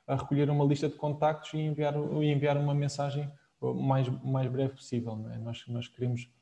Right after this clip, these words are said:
que os clientes sejam avisados das interrupções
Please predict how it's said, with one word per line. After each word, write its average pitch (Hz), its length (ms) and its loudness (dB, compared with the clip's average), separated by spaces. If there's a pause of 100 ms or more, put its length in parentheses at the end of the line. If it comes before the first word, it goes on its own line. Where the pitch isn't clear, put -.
(260)
que - 60 -6
os 117 80 -6
clientes 120 320 4
sejam 123 280 2
avisados 117 460 2
das 117 200 -2
interrupções 120 840 -4